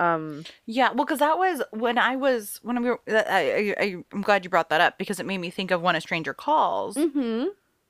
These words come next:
Speaker 2: um, which I wanna see that when that came out, the original.
Speaker 1: Yeah. Um,
Speaker 2: Yeah, so
Speaker 1: it had to have been
Speaker 2: when
Speaker 1: around
Speaker 2: a
Speaker 1: the
Speaker 2: s-, okay,
Speaker 1: same
Speaker 2: well, it
Speaker 1: time.
Speaker 2: seventy-nine.
Speaker 1: Okay, yeah, 'cause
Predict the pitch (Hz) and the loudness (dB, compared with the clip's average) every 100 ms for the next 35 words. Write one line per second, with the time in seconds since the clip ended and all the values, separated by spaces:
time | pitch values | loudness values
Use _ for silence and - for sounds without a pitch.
0 | _ 196 180 151 190 - _ _ _ _ | _ -2 -2 -2 -8 -16 _ _ _ _
1 | _ 214 208 196 208 202 - 180 180 180 | _ -4 0 2 2 -2 -4 -6 -4 -4
2 | 175 143 - 156 151 67 - _ _ _ | -2 -4 -6 -12 -10 -10 -12 _ _ _
3 | _ _ - 175 147 143 117 - - _ | _ _ -6 -4 -4 -4 -6 -10 -18 _
4 | _ _ _ _ _ _ _ _ _ _ | _ _ _ _ _ _ _ _ _ _
5 | _ _ _ - 233 254 269 190 262 - | _ _ _ -8 -4 0 4 4 2 4
6 | 254 466 622 494 302 254 240 233 262 262 | 6 6 6 6 8 6 6 8 8 6
7 | 240 214 262 - 240 294 170 170 208 - | 4 4 4 6 6 4 -2 -6 -10 -16
8 | - - _ _ _ - 269 233 247 262 | -20 -20 _ _ _ -2 4 4 4 4
9 | 226 170 139 214 - _ _ - 285 311 | 4 2 0 -8 -14 _ _ 4 6 6
10 | 262 190 214 170 - 208 - | 4 4 2 2 -4 -8 -8